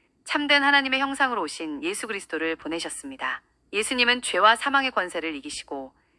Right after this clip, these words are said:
십자가에서 피 흘리심으로 우리를 다시 하나님의 자녀로 회복시키셨습니다. 이제 예수님을 믿는 사람은 다시 하나님의 복을 받은 자로서 살아가게 됩니다.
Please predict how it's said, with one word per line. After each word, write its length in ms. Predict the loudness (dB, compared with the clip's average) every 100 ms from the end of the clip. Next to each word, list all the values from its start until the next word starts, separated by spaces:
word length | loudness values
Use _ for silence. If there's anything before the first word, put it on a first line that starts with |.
| -14
십자가에서 560 | -12 4 6 6 2
피 200 | -2 -2
흘리심으로 640 | 0 0 -2 -4 -4 -2 -2
우리를 400 | -4 -2 2 2
다시 260 | 2 0 0
하나님의 380 | 2 2 0 -2
자녀로 420 | -4 -4 -4 -4
회복시키셨습니다. 1000 | -4 -6 -8 -8 -10 -10 -12 -6 -4 -6 _ _ _ _ _ -2
이제 180 | 4
예수님을 320 | 4 4 0 0
믿는 240 | -2 2
사람은 520 | 4 6 4 2 -2 -6
다시 300 | -6 -2 0
하나님의 380 | 2 2 0
복을 260 | -2 -4 -4
받은 260 | -4 -6 -4
자로서 500 | -4 -4 0 0 2
살아가게 400 | 4 4 4 0
됩니다. 460 | -8 -10 -10 -10